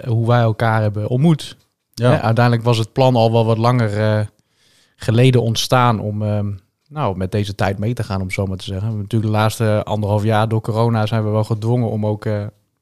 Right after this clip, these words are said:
Speaker 1: ja, on-, online diensten aan te bieden.
Speaker 2: Mhm.
Speaker 1: De overstap naar YouTube gemaakt.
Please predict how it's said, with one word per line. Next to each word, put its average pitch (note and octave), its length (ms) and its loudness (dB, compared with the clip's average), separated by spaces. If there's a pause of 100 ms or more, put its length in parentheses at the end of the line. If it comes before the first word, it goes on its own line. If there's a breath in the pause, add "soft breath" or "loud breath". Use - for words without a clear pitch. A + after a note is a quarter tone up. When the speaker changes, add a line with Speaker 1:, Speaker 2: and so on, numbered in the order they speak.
(220)
Speaker 1:
ja, A#2 180 -6
on-, G2 160 -4
online A#2+ 360 2
diensten B2 300 -2
aan A#2 120 -2
te A#2 80 -4
bieden. C3 280 0 (120)
Speaker 2:
Mhm. G#2 320 -2 (300 soft breath)
Speaker 1:
De A2 180 -12
overstap A2+ 460 2
naar A2+ 140 2
YouTube C3 400 0
gemaakt. B2 500 -4